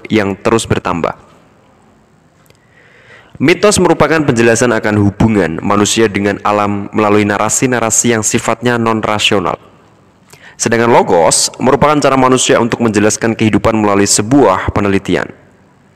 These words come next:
Manusia menjelaskan realita yang ada dengan meneliti gejala-gejala alam maupun peristiwa-peristiwa yang ada.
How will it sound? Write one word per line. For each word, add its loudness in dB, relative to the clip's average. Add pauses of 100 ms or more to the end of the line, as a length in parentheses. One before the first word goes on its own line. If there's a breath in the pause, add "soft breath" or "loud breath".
(840 soft breath)
Manusia 2
menjelaskan 0
realita -2
yang 0
ada -2
dengan -2
meneliti 0
gejala-gejala 0
alam 0
maupun -2
peristiwa-peristiwa 0
yang 0
ada. -4